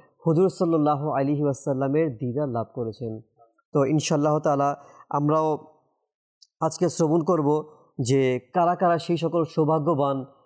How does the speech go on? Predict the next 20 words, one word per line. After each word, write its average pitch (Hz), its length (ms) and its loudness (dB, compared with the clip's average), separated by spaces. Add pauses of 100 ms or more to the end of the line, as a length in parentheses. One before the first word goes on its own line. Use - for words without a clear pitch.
(160)
এবং 131 260 0
পাশাপাশি 151 720 -2 (300)
আমরাও 143 320 0
শ্রবণ 160 340 0
করব 147 140 2
আজকে 139 360 0
বিশেষভাবে 151 800 0 (200)
কোন 196 260 2
এমন 170 240 2
আশিকে 147 420 0
রাসূল 131 420 2 (300)
যারা 135 280 2
নবী 139 360 2
করিম 143 280 2
সাল্লাল্লাহু 135 600 -2
আলাইহি 131 200 -2
ওয়াসাল্লামের, 135 680 0
আহ, - 680 -4
দিদার 143 400 2
লাভে 139 400 0